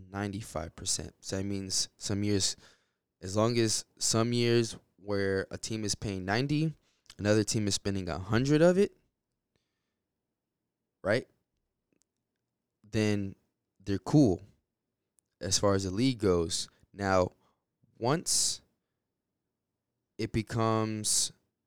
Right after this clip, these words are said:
the end of the three-year cycle and, and they do the calculations and they see, "Oh, not ninety-five percent of the salary cap was spent," then the teams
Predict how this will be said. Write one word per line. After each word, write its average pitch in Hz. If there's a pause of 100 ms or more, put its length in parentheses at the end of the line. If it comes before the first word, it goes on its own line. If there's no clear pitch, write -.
(140)
the -
end 117
of 107
the 101
three-year 107
cycle 113
and, 95 (600)
and 95
they 101
do 104
the 101
calculations 101
and 95
they 95
see, 90
"Oh, 98 (200)
not 98
ninety-five 101
percent 101 (580)
of 95
the 98
salary 98
cap 101
was 95
spent," 123 (680)
then 104
the 98
teams 143